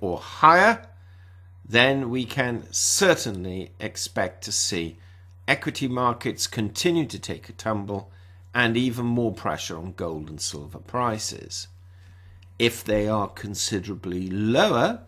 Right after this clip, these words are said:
we could actually see precious metal prices rise a little. We suspect these figures are not going to be significantly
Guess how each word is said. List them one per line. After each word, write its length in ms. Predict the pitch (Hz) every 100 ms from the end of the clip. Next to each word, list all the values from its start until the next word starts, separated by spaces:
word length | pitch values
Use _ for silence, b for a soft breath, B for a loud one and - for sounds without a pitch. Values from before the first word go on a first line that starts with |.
| b b
we 140 | - 120
could 200 | 131 113
actually 380 | 107 - - 110
see 260 | - 110
precious 480 | - 113 107 110 -
metal 240 | 110 110
prices 580 | 107 - 113 117 139 123
rise 440 | - 170 - 117 101
a 80 |
little. 420 | 85 62 - - - - - - - - b b b b b b b
We 200 | 101 143
suspect 600 | 185 151 - - 127 120
these 200 | - 110
figures 360 | - 107 104 98
are 60 | 98
not 340 | 110 92 -
going 240 | 98 92
to 100 | 90
be 340 | 92 101 82 82
significantly 1120 | - - 87 95 92 82 - 90 - 80 78